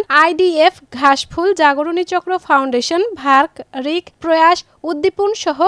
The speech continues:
প্রয়াস মানবিক উন্নয়ন সোসাইটি ও রেডিও মহানন্দার কর্মকর্তাগণ অংশগ্রহণ করেন। সভায় উপস্থিত ছিলেন পল্লীকর্ম সহায়ক ফাউন্ডেশনের বিডি রুরাল ওয়াশ for এইচসিডি প্রকল্পের ইন্ডিপেন্ডেন্ট ভেরিফিকেশন কনসালটেন্ট শামীম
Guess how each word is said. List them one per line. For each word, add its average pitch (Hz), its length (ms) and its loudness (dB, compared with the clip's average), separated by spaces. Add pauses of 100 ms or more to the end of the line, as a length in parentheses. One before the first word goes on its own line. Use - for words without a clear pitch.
(160)
প্রয়াস 349 320 0 (100)
মানবিক 370 400 -2
উন্নয়ন 339 240 -4 (100)
সোসাইটি 339 440 -4 (120)
ও 277 40 4 (120)
রেডিও 349 240 0 (100)
মহানন্দার 359 520 0
কর্মকর্তাগণ 302 760 0 (160)
অংশগ্রহণ 285 480 -4 (100)
করেন। 247 220 4 (240)
সভায় 302 380 0
উপস্থিত 320 360 -10 (100)
ছিলেন 349 240 -4 (180)
পল্লীকর্ম 392 540 2 (180)
সহায়ক 320 340 -2 (140)
ফাউন্ডেশনের 311 720 0 (420)
বিডি 359 340 4
রুরাল 381 280 2 (100)
ওয়াশ 294 240 2 (120)
for 370 160 4 (220)
এইচসিডি 359 420 -4 (120)
প্রকল্পের 302 520 0 (100)
ইন্ডিপেন্ডেন্ট 339 580 -4 (120)
ভেরিফিকেশন 330 680 -6 (120)
কনসালটেন্ট 285 680 0 (200)
শামীম 330 340 0